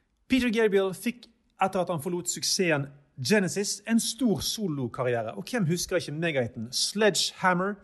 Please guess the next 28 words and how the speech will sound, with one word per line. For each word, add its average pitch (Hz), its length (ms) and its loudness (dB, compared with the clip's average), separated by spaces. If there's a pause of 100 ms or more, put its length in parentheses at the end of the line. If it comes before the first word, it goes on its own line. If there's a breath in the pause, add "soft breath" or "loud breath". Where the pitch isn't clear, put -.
(460 soft breath)
Ingen 165 400 0
musikkvideo 131 680 -6
er - 80 -10
sett - 300 -6
mer 160 340 -2 (160)
noen 147 160 -8
gang, 139 180 -4
faktisk. 160 380 -8 (640 loud breath)
Og 254 160 2
platen 190 380 2
So 208 420 2
fra 151 240 -4
nitten 139 240 -4
åttiseks 147 560 -4
solgte 156 400 -6
hele 143 320 -4
syv 143 540 -4
millioner. 120 480 -6 (840 loud breath)
Han 185 120 4
kombinerer 214 520 0
sterke 180 480 -6
tekster 165 400 -4
og 156 200 -6
fengende 147 360 0
melodier 131 440 -2
med 120 200 -4
nytenkende 185 640 -6
arrangementer 175 600 -6